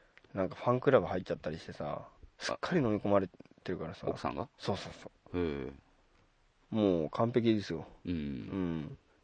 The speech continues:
Speaker 1: よくいるやつになってるもん。
Speaker 2: <laughs> ねえ。
Speaker 1: うん。
Speaker 2: うん。
Speaker 1: まあ、そのね、
Speaker 2: うん。
Speaker 1: 横でね、ひっそりとね、チラチラあの、
Speaker 2: うん。
Speaker 1: ドラマ見てるやつもいるしね。
Speaker 2: <laughs> まあまあね。大して面白い、面白くない。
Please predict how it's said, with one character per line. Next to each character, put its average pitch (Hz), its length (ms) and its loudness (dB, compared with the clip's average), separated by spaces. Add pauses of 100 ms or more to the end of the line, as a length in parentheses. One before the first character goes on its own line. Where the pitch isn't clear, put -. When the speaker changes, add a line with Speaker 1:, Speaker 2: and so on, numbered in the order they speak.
(100)
Speaker 1:
よ 131 160 6
く 113 120 4
い 104 60 6
る 113 100 4
や 117 100 10
つ - 100 -4
に 95 80 0
な 87 80 -2
っ - 40 -10
て 85 100 -10
る 80 80 -10
も 78 180 -12 (160)
ん。 104 400 2
Speaker 2:
<laughs> - 0 -
ね 69 360 4 (120)
え。 113 40 -2
Speaker 1:
う 101 40 2
ん。 92 480 0
Speaker 2:
う 80 60 -8
ん。 53 360 -8 (1080)
Speaker 1:
ま 107 100 2
あ、 - 20 -2
そ 107 120 0
の 98 140 4
ね、 117 200 0 (260)
Speaker 2:
う 87 40 -4
ん。 71 180 -6
Speaker 1:
横 117 280 4
で 101 100 4
ね、 117 140 4 (600)
ひ 127 40 2
っ - 20 4 (100)
そ 120 100 6
り 110 60 6
と 98 100 0
ね、 95 240 0
チ - 120 0
ラ 104 80 6
チ - 100 -2
ラ 95 140 2
あ - 20 -2
の、 85 260 -4 (180)
Speaker 2:
う 90 40 -4
ん。 90 200 -4
Speaker 1:
ド 120 120 6
ラ 110 80 8
マ 101 60 6
見 107 140 2
て 107 100 2
る 101 60 6
や 98 60 8
つ 95 120 -4
も 92 80 -2
い 92 40 -2
る 104 80 -2
し - 140 0
ね。 117 80 0 (400)
Speaker 2:
<laughs> 113 300 4
ま - 100 6
あ 76 60 6
ま 71 80 0
あ - 20 2
ね。 - 80 2 (1080)
大 123 120 8
し - 20 -8
て 113 80 8
面 110 160 6
白 123 140 2
い、 - 20 -10
面 135 140 2
白 127 100 -2
く 117 60 -2
な 92 160 6
い。 - 40 6